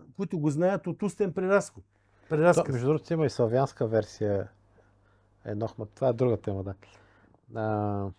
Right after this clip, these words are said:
Speaker 1: Ами, нашето народно творчество,
Speaker 2: Да.
Speaker 1: всички, които сте чели българското народно творчество и приказките, за юнака,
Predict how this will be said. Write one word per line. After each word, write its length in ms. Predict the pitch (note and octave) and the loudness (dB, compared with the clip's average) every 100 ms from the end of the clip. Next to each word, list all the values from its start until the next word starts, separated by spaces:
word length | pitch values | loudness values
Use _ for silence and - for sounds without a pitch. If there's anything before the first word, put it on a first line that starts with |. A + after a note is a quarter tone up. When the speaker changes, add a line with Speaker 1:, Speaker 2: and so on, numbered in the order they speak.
| _ _ _ - | _ _ _ -10
Speaker 1:
Ами, 180 | B2 B2 A#2+ B2 | -6 -6 -8 -4
нашето 300 | D3 F3 - | 0 0 2
народно 320 | E3+ F3+ F3 | 2 2 2
творчество, 580 | E3+ F3 E3+ D#3+ - G#3 - - _ | 0 -2 -2 -10 -8 -8 -8 -20 _
Speaker 2:
Да. 180 | _ G2+ | _ -8
Speaker 1:
всички, 180 | G2 A2 | -6 -6
които 200 | - D3 | -6 -6
сте 120 | - | -8
чели 400 | - D3+ C3 A#2+ - - | -2 0 0 -2 -8 -4
българското 580 | B2+ B2+ A2+ - - A#2 | 0 0 0 -6 -6 -2
народно 320 | A#2 A2+ G#2+ | 0 -2 -4
творчество 400 | - A2 - F#2 | -4 -4 -4 -10
и 20 | |
приказките, 680 | - C3+ - - F3 A#3+ B3 - - C#3 | -8 -8 -10 -12 -10 -8 -10 -18 -16 -6
за 180 | B2 | 2
юнака, 500 | C3+ C3 C#3+ C#3+ G3+ | 4 6 4 2 -4